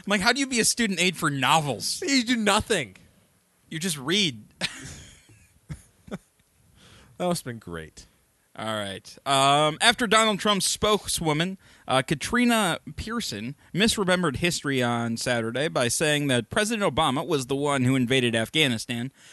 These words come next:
Speaker 1: Twitter, Twitter tried to help her, uh, relearn her history. Using the hashtag Katrina Pearson History, uh, users posted tweets about important historical events, like,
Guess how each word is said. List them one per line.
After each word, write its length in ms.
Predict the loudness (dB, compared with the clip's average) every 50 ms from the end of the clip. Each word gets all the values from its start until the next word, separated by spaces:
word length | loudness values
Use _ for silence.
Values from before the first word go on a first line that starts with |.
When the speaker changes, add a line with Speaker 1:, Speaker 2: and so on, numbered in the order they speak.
| -20 -18 -8
Speaker 1:
Twitter, 240 | -4 -2 -2 -2 -2 -4 -8 -10
Twitter 320 | -4 0 2 2 2 2 0
tried 260 | 2 2 2 4 4
to 100 | 2 2
help 260 | 4 2 2 2 0
her, 280 | 0 2 2 2 2 2
uh, 140 | 2 2 2
relearn 540 | 2 0 0 0 0 2 4 4 4 4 4
her 160 | 4 4 4
history. 440 | 2 2 0 -2 -6 -6 -8 -8 -12 -18 -20 -20 -20 -20 -20 -20 -8 -2
Using 300 | 0 2 4 4 4 4
the 60 | 2
hashtag 840 | 4 4 4 4 2 0 -2 0 2 2 2 2 2 0 -2 -6 -6 _ _ -20 _
Katrina 600 | -4 -4 -4 -2 -2 0 0 2 2 2 2 2
Pearson 440 | 0 0 0 0 0 0 0 0 0
History, 520 | 0 0 -2 -2 -2 -4 -2 -2 -2 -4 -6 _ _ _ -20 -20 -20 -20 -20 -6 0
uh, 120 | 2 4 4
users 400 | 4 4 2 2 2 2 2 0
posted 380 | 2 2 2 2 2 0 -4 -6
tweets 300 | -4 -4 -2 -2 -2 -2
about 160 | -2 -2 0 0
important 380 | -2 0 -2 -2 -2 0 -2
historical 500 | -2 -2 -2 -2 -2 -2 -2 -2 -2 -2
events, 420 | -2 0 -2 -2 -2 -4 -6 -8 -8
like, 540 | -4 -2 0 2 2 2 2 0 -4 -10